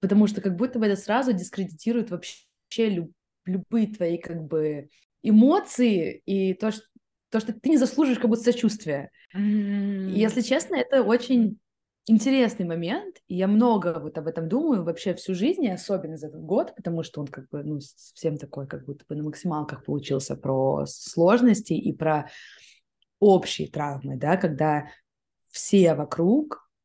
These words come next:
Speaker 1: кого ты любишь, проходят через очень сложный период, и ты не понимаешь, как поддерживать друг друга, при этом не как бы сгореть самому.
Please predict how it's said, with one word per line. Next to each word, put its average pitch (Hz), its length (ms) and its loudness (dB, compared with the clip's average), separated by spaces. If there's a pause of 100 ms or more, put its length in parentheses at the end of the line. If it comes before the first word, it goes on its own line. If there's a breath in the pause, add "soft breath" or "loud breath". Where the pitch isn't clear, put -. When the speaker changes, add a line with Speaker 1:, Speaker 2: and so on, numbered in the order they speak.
(240)
Speaker 1:
кого 165 240 2
ты 165 100 -2
любишь, 214 420 2
проходят 180 440 0
через - 280 -12 (100)
очень 170 280 -2
сложный 165 360 0
период, 156 500 0 (100)
и 180 100 0
ты 180 140 0
не 180 220 2
понимаешь, 170 580 0
как 156 380 -8 (840)
поддерживать 175 580 4
друг 254 220 2
друга, 269 320 2
при 202 220 2
этом 180 380 0
не 165 440 -6 (520)
как 160 160 -10
бы 160 80 -4
сгореть 160 440 -4
самому. 151 540 -6